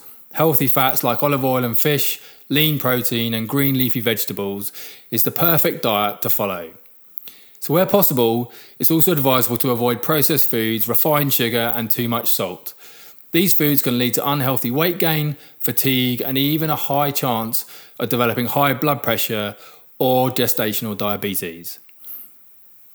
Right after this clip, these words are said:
So it's also really important for women to take the time to look after themselves during this tumultuous time. There are so many overwhelming changes happening inside their brain and inside their body,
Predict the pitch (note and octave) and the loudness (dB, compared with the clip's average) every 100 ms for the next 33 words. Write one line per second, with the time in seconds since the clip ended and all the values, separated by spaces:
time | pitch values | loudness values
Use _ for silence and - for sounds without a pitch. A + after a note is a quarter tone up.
0 | - - - - C#4 - - G#3+ G3+ D3+ | -16 -12 -4 2 2 2 2 2 4 2
1 | C#3 C#3 C3 C#3 B2+ C3+ B2+ B2 A#2+ A#2+ | 2 2 0 0 0 -2 -2 -2 -4 -8
2 | - - - C3 F3 F3 E3 C3 B2 A#2+ | -16 -14 -6 0 2 2 2 2 2 2
3 | C3+ C3+ D#3+ - D#3+ D3+ - G#2 G#2+ - | 0 0 0 2 2 2 -2 -4 -4 -2
4 | G#2+ G#2 G#2 G2+ - - - - D3 C#3+ | -2 -4 -6 -10 -14 -20 -8 -2 0 2
5 | C#3 A#2+ A#2+ B2+ B2 - B2 - - G2 | 2 0 0 -2 -2 -2 -2 -2 -4 -4
6 | F2+ F2 E2+ - - - - - - - | -8 -14 -20 -20 -20 -20 -20 -20 -20 -10
7 | - C#3 C3+ G3+ F#3+ F3+ E3 C#3 C3+ C#3+ | -2 2 2 4 4 4 2 2 2 -2
8 | - - D3+ D#3+ D#3+ D#3 D3+ D3+ C3 B2 | -6 -2 2 4 4 2 2 0 0 0
9 | B2 A2+ G#2+ - C#3 B2+ B2 A#2+ C3 C#3+ | 0 -2 -4 -2 -2 -2 -2 -4 -4 -2
10 | C3+ C3+ B2+ A#2 G#2+ D3+ D3+ D3 A#2+ A#2+ | 0 0 0 -2 -2 0 0 0 -2 -2
11 | A#2+ A2+ A2 G#2+ A2+ G#2 F2+ F2+ | -2 -2 -4 -2 -2 -4 -6 -10